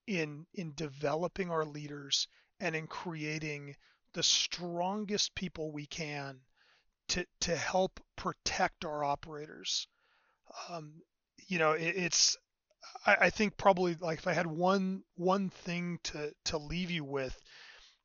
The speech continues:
it's, you have to care more about the people that you lead than you do about yourself. Um, Sun Tzu said that, "Regard your soldiers as your children, and they will follow you into the deepest valleys.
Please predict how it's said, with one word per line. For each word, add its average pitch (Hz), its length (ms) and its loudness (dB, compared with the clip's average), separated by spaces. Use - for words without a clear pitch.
it's, - 440 4
you 185 180 2
have 214 280 8
to 262 80 0
care 214 240 4
more 170 300 0
about 160 280 0
the 151 100 -12
people 165 420 -6
that 156 160 -10
you 160 140 -4
lead 147 380 -6
than 151 160 -6
you 147 80 -4
do 151 200 -4
about 143 240 -2
yourself. 143 420 -2
Um, 147 280 -4
Sun 190 260 2
Tzu 185 300 2
said 160 300 4
that, 151 180 -4
"Regard 185 480 6
your 214 80 0
soldiers 180 520 0
as 165 160 -4
your 165 120 -10
children, 165 600 -2
and 170 140 -4
they 156 60 0
will 156 160 -2
follow 156 300 2
you 151 200 -8
into 151 180 -8
the 151 100 -16
deepest 151 380 -6
valleys. 175 520 -8